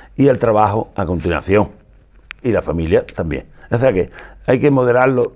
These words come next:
hay que moderarlo todo para seguir llevando. Y bueno, pues ya que me cuentan ustedes, pues yo primero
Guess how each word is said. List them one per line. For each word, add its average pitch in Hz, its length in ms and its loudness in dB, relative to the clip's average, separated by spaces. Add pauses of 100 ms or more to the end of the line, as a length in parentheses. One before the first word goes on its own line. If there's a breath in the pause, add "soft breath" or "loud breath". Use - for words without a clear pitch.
hay 123 120 -6
que 120 60 -2
moderarlo 120 340 0
todo 147 380 2
para 90 280 -4
seguir 98 280 -4
llevando. 90 420 -4 (520 loud breath)
Y 123 100 -2
bueno, 147 320 0
pues 107 320 0
ya 110 220 0
que 101 520 -2
me 90 300 -12
cuentan 92 360 -10
ustedes, 98 380 -6
pues 92 220 -6
yo 92 240 -2
primero 120 560 -4